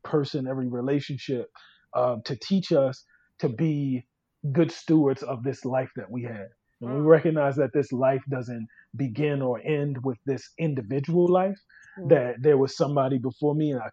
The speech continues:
Speaker 1: come through a line of people, and there are people who gonna come from me, and I, I at least got four people so far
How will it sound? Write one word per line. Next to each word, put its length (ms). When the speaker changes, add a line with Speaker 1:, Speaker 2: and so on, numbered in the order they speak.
Speaker 1:
come 200
through 220
a 40
line 240
of 100
people, 460
and 240
there 140
are 40
people 380
who 140
gonna 200
come 220
from 200
me, 280
and 100
I, 240
I 160
at 60
least 260
got 240
four 220
people 320
so 240
far 260